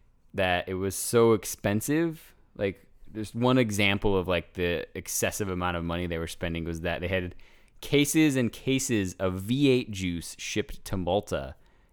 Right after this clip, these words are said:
expressly for Renny Harlin and Geena Davis.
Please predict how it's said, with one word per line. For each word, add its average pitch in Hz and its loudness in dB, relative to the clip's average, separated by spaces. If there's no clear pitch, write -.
expressly 127 2
for 107 -2
Renny 104 0
Harlin 98 0
and 90 -4
Geena 85 -4
Davis. 76 -8